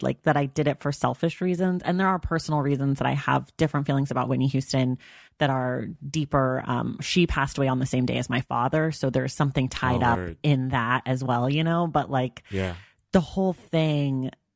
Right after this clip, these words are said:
Speaker 1: I, I can relate to what you're saying, like, that feeling of someone else's work or someone else's moment becoming something that is emotionally evocative for you in sort of, like, a,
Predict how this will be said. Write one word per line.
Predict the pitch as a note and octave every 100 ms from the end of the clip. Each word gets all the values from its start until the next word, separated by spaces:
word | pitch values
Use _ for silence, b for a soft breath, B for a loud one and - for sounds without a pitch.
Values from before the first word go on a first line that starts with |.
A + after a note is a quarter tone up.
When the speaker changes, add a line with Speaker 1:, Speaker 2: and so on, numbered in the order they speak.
| _ _ - - _ - - -
Speaker 1:
I, | D#3 D#3 D#3+
I | D3
can | D3+ E3+ D#3+
relate | E3 C#3+ F3 E3+
to | F#3
what | D3+ C#3
you're | C3+
saying, | - B2+ B2+
like, | C#3 -
that | - -
feeling | E3+ D#3
of | D3
someone | - E3 D#3 D3 -
else's | C#3 - C#3+ C3+ C3+
work | C3 C#3+ C#3 -
or | -
someone | - D#3 D3
else's | C#3 C#3+ D3 C3+ C3 -
moment | D#3 C#3+ D3+ D#3 C3+ B2+ - -
becoming | D3 - D3+ C#3 C3
something | C3+ C#3 C3+ C3
that | B2 _ _ -
is | - C#3+ C3+ - -
emotionally | D3 C#3 C3+ - D3 C#3 C3+
evocative | B2+ B2+ - B2+ B2
for | - -
you | B2+ B2 C3+ C3+ C3 B2+ - B B B -
in | E3 D3
sort | D3+ C#3
of, | C3+ C3
like, | C3 C3+
a, | C3 B2